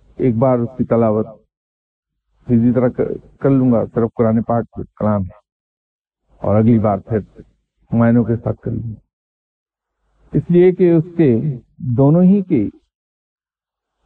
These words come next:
کی فضیلت اپنی اپنی جگہ ہے۔ جب ہم کلام پاک کی تلاوت کرتے ہیں روانی میں، اب وہ تلاوت کا مطلب یہ نہیں کہ جس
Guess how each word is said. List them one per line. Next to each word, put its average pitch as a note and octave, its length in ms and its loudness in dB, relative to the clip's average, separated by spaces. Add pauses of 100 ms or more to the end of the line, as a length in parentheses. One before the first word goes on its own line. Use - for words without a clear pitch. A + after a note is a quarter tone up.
کی B2 80 0
فضیلت D#3+ 540 2
اپنی C3+ 240 -2
اپنی A#2 260 -2
جگہ G2+ 160 -2
ہے۔ F#2 200 -8 (1200)
جب C3 300 2
ہم C3+ 200 0
کلام C3 420 0
پاک C3 280 -2
کی B2+ 100 -4
تلاوت B2 420 0
کرتے G#2+ 380 -6
ہیں G2+ 60 -14 (920)
روانی A2+ 380 2
میں، E2+ 160 -8 (1500)
اب C3 100 -4
وہ D3+ 120 2
تلاوت D#3+ 500 2
کا E3+ 240 2
مطلب D3 380 0
یہ E3 140 4
نہیں D3 340 4
کہ C#3+ 60 -2
جس C3 180 -6